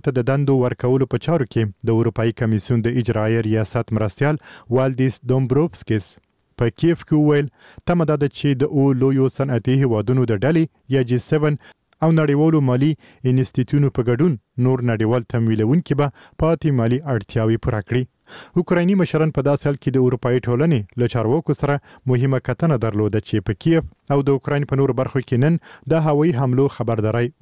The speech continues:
واوریدل سو. د اوکراین پوځ نن جمعه ویلي چې روسي پوځیانو د ختیځې سیمې دونیتسک په ګڼو ساحو کې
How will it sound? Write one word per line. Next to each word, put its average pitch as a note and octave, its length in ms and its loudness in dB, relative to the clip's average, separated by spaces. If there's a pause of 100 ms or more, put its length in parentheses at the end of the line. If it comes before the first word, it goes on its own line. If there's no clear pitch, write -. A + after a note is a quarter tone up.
واوریدل G#2+ 440 -2
سو. A#2+ 140 0 (320)
د A#2 100 2
اوکراین A#2+ 280 -2 (120)
پوځ C3+ 160 0 (340)
نن C3+ 160 2
جمعه B2 280 2
ویلي B2 240 2
چې A#2 240 -2
روسي A2 300 -2 (120)
پوځیانو C3 400 0
د D3 80 -2
ختیځې D3 420 -2
سیمې D3 300 0
دونیتسک C#3 480 0
په A#2+ 100 0
ګڼو C#3 300 2
ساحو B2 260 2 (140)
کې A#2 120 0